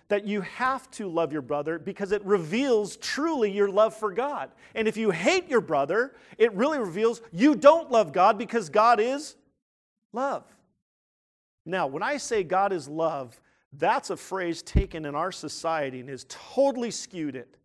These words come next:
Biblical love is vastly different than what the world calls love. It's vastly different in all the right and better and best ways. Okay, please hear that.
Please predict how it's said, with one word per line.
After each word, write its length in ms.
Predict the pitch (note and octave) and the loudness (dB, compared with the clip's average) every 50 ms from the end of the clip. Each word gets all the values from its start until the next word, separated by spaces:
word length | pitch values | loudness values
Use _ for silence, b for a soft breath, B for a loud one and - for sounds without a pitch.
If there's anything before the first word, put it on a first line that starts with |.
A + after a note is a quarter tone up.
| _ _ _ _ _ _ _ _ _ _ _ _ _ _ _ _ _ _ _ _ _ _ _ _ _ _ _ - A#2 G#2+ - | _ _ _ _ _ _ _ _ _ _ _ _ _ _ _ _ _ _ _ _ _ _ _ _ _ _ _ -20 -12 2 4
Biblical 600 | E3+ G#3+ G#3 B3+ C4+ C4 - C4+ C4 B3+ B3 G#3 | 6 6 6 4 0 -2 0 0 0 0 0 2
love 360 | F3+ F3 F3 E3+ E3+ D#3 C#3+ | 2 4 4 4 4 2 -2
is 160 | C#3 B2+ A#2 | -8 -8 -10
vastly 720 | A#2+ A2 A2 B2+ D3 E3+ G3 G#3 - - - A3 G3+ G#3 | -14 -12 -6 -2 -2 -2 -2 -2 -6 -10 -8 -6 -6 -6
different 500 | F#3+ C#3+ E3 D3 - - D3+ C#3+ C#3 C#3+ - _ _ _ _ _ _ _ | -4 -4 -6 -6 -6 -10 -14 -14 -16 -16 -20 _ _ _ _ _ _ _
than 140 | - D3+ C#3+ | -12 -10 -8
what 140 | D3 D3+ D3 | -8 -6 -6
the 80 | - D#3 | -8 -8
world 340 | C3+ D3 D#3+ D3+ D3+ C3 | -4 -2 -2 -2 -2 -4
calls 340 | - - C#3 C3+ B2+ A#2 - | -8 -10 -10 -10 -10 -10 -14
love. 360 | C3+ B2 A2+ B2+ - _ _ _ _ _ _ _ _ _ _ _ _ _ _ _ _ _ _ _ _ _ _ | -16 -14 -14 -16 -18 _ _ _ _ _ _ _ _ _ _ _ _ _ _ _ _ _ _ _ _ _ _
It's 220 | - D3+ D3 - - | -8 -8 -8 -8 -10
vastly 440 | D3 B2+ E3 F#3+ G#3+ - - G#3 F3 | -8 -4 -4 -4 -4 -4 -8 -12 -8
different 400 | B2 F#3 G3 F#3+ - G#3 G3 _ | -8 -8 -8 -6 -8 -10 -12 _
in 140 | F3 D#3 D#3 D#3 | -14 -14 -14 -10
all 320 | - D#3+ E3 F3 F3+ F#3 F#3+ | -8 -6 -4 -2 -2 -2 -2
the 140 | E3 F3+ D#3 | -4 -6 -8
right 320 | C3 C#3 D3 D3+ D3+ D#3 - | -4 -4 -4 -4 -4 -6 -10
and 200 | D3 C3+ C3 A#2+ | -14 -14 -12 -8
better 300 | G#2+ D3 D3 C#3+ D#3 C#3+ | -6 -6 -6 -6 -8 -10
and 160 | C3+ C3 A#2 | -12 -12 -12
best 300 | G#2+ C#3 C3+ C#3 - - - | -8 -8 -8 -8 -8 -14 -16
ways. 520 | B2+ B2 B2 A#2+ A2 G#2 G2+ - - - _ _ _ _ _ _ _ _ _ | -14 -12 -12 -14 -14 -18 -20 -20 -20 -20 _ _ _ _ _ _ _ _ _
Okay, 140 | - C3 B2+ | -16 -16 -16
please 400 | - _ - F3+ G3+ G#3 G3+ - | -16 _ -6 -4 -4 -2 -4 -4
hear 180 | - F3+ D#3+ D3 | -6 -6 -4 -2
that. 400 | C#3+ C#3+ C3 A#2+ A2+ - _ | -2 -2 -4 -4 -10 -16 _